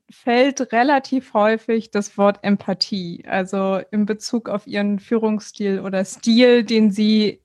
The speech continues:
in das Team reinbringen und, ähm, mit dem sie ihre, ihre Trainerinnenrolle ausfüllen.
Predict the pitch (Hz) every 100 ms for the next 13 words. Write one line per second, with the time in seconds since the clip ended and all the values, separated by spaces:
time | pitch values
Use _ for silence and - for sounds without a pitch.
0 | _ 233 226 214 208 - - 233 220 220
1 | 208 - 185 202 202 - 190 185 190 -
2 | 196 _ - - 190 185 190 - _ -
3 | 170 - 202 196 202 208 202 202 190 -
4 | - 208 196 196 185 180 - 196 185 190
5 | - 208 208 202 196 196 196 196 190 185
6 | - 180 202 - - 170 214